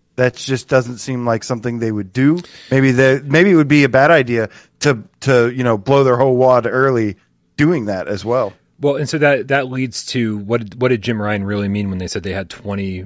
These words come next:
Speaker 2: major first and third party titles ready for launch? Uh, does that mean, like, the five that you just listed are, like, are, are the twenty of that caliber? Or is, or when he says major, does he not mean, you know,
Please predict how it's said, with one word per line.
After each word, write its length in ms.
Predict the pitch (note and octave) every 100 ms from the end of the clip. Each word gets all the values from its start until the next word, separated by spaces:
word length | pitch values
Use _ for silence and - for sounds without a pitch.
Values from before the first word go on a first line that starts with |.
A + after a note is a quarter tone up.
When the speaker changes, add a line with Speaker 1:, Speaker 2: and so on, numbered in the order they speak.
| -
Speaker 2:
major 760 | G#2+ G#2+ A2 A2 G2+ F#2+ F2+ _ _ _
first 260 | A#2 A2
and 100 | G#2
third 200 | F#2 B2
party 180 | A2 G#2+
titles 300 | G2+ F#2+ F2
ready 240 | F#2 G2+ G2+
for 180 | F#2+ E2
launch? 480 | G#2+ G2+ D#2 - _ _ _
Uh, 180 | - G#2
does 200 | G#2 G#2
that 180 | A2+ A2
mean, 260 | A2+ A2
like, 360 | G#2 G2 F2+ -
the 80 | G#2
five 320 | - G#2 G#2
that 80 | G#2+
you 120 | G#2+
just 260 | G#2 G#2 -
listed 420 | G#2+ - D#3 D3+ _ _ _ _ -
are, 340 | G#2+ G2 F2 _ _ _ _
like, 220 | - A#2 -
are, 220 | B2 B2+ A#2+
are 160 | A2+
the 100 | G2+
twenty 400 | - - A#2+ B2
of 200 | A2+ A2
that 200 | A2+ G2+
caliber? 500 | - C3+ D#3+ F#3+ G#3 _ _
Or 140 | - A#2+
is, 120 | -
or 160 | - A#2+
when 120 | B2
he 160 | G#2+
says 240 | D3 B2 G#2+
major, 400 | G#2+ F#2+ F#2+ G2
does 160 | F#2+
he 100 | -
not 420 | A2 G#2+ G2+ G2 A2+
mean, 460 | G#2 G2 F#2 F#2 _ - _
you 100 | A#2
know, 220 | G#2+ E2+